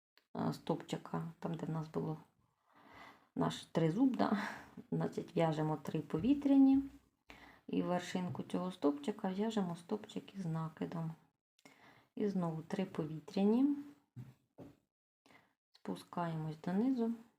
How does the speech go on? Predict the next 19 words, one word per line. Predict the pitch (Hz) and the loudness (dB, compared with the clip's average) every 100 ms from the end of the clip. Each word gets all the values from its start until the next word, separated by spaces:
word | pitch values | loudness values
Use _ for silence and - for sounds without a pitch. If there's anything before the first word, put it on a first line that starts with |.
| _ _ _ _ _ | _ _ _ _ _
і | 202 208 | -2 0
в'яжемо | 170 180 185 175 170 170 - _ _ _ _ _ _ _ _ _ | 0 -4 -4 -4 -4 -6 -10 _ _ _ _ _ _ _ _ _
стовпчики. | _ - 156 156 - - - 156 151 - _ _ _ - - - _ _ | _ -12 -10 -10 -14 -16 -12 -10 -10 -12 _ _ _ -20 -20 -20 _ _
Так, | - 175 - | -6 -4 0
ну | 233 | 2
я | 233 | 4
поки | 214 196 - 196 | 2 0 0 -2
що | - 170 170 - _ | -2 -4 -4 -10 _
зупиняю | 170 190 208 196 170 160 156 170 _ _ - | -8 -2 2 4 2 -2 -4 -10 _ _ -12
зйомку, | 160 214 285 294 - - | -4 0 2 0 -2 -4
тому | - 185 180 | -2 -2 -2
що | - 180 165 - - - - - - - - | -4 -4 -4 -6 -18 -20 -20 -20 -20 -6 -2
ось | 180 - | -2 -2
ці | - | -2
елементи | 180 170 165 165 156 151 160 | 2 4 4 2 0 -2 0
вам | 170 165 | 0 0
показувати | 165 - 156 147 147 147 - | -4 -2 0 0 -2 -4 -2
не | 160 147 | -2 -4
потрібно. | 147 - 143 143 143 165 240 294 | -6 -4 -2 0 0 2 2 2